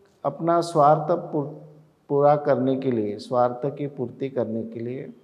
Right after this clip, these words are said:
दूसरे को पीड़ा हो या दूसरे का कितना नुकसान होता है उसके बारे में कभी सोचते नहीं, वो सिर्फ अपने स्वार्थ का काम करते हैं।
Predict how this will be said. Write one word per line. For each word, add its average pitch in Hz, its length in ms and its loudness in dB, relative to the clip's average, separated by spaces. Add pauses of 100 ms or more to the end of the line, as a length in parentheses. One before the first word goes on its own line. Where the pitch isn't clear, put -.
(1600)
दूसरे 156 500 2
को 196 420 2 (420)
पीड़ा 151 280 6
हो 156 300 2 (1400)
या 156 180 4
दूसरे 160 420 0
का 170 200 4
कितना 151 480 -2
नुकसान 147 460 -2
होता 139 380 0
है 139 200 -4 (1300)
उसके 156 380 2
बारे 160 360 8
में 180 240 0
कभी 151 320 2 (500)
सोचते 143 600 -2
नहीं, 117 340 -2 (1900)
वो 202 180 6
सिर्फ 226 360 0
अपने 202 360 2
स्वार्थ 165 580 4
का 180 120 4
काम 151 300 2
करते 127 340 0
हैं। 131 340 -4